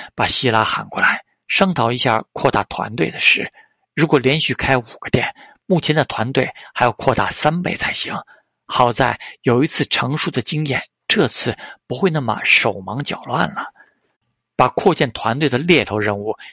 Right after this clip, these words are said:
继续交给兰姆威利他们普华。肖恩吩咐索尔在泽西城、帕特森、伊丽莎白、克利夫顿、金布朗斯维克五个城市物色合适的商铺。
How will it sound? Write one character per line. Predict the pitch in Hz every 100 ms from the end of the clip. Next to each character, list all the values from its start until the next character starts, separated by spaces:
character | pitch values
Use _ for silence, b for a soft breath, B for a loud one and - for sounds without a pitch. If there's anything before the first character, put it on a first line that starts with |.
| _
继 | - 165
续 | -
交 | - 135 131
给 | 113 104 - -
兰 | 113
姆 | 135 104 120
威 | 156
利 | 143 107
他 | -
们 | 113 92
普 | - -
华。 | - - - - b b b
肖 | - - 156
恩 | 151
吩 | - 151
咐 | 143 - 110 B B
索 | - - 139 170
尔 | 117 -
在 | 120
泽 | - 123 131
西 | 143 151
城、 | - 113 117 B B _
帕 | - 143
特 | 123 -
森、 | - 147 147 B B -
伊 | 135
丽 | 120
莎 | - 117 110
白、 | 107 98 104 - _
克 | - 165
利 |
夫 | 110 - 214
顿、 | 170 123 B B B -
金 | 185 - _ _ _
布 | -
朗 | 127 104
斯 | - 160
维 | 135 139
克 | - - - -
五 | 123 107
个 | 123
城 | - 135 170
市 | 151 143
物 | 180
色 | 135 120
合 | - 117 113
适 | -
的 | -
商 | - 151 202
铺。 | -